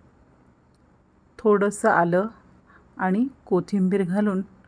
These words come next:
किंचित मीठ घालायचं आहे, त्यामुळे छान वाटण होईल याचं. आणि बारीक असं मिक्सरमध्ये वाटून घ्यायचं आहे.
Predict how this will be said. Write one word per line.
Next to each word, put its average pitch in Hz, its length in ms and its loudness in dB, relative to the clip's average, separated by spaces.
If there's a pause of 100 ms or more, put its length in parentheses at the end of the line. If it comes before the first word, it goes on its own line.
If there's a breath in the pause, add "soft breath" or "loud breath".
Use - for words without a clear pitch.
(400 soft breath)
किंचित 226 360 0
मीठ 196 220 -2
घालायचं 190 400 0
आहे, 214 120 2
त्यामुळे 185 420 0
छान 185 360 -4 (580 soft breath)
वाटण 185 420 2
होईल 190 260 0
याचं. 196 360 -4 (680)
आणि 208 260 -2 (120)
बारीक 185 360 2
असं 202 240 -2
मिक्सरमध्ये 185 640 -4 (180)
वाटून 156 380 -2
घ्यायचं 170 380 -4
आहे. 185 300 -2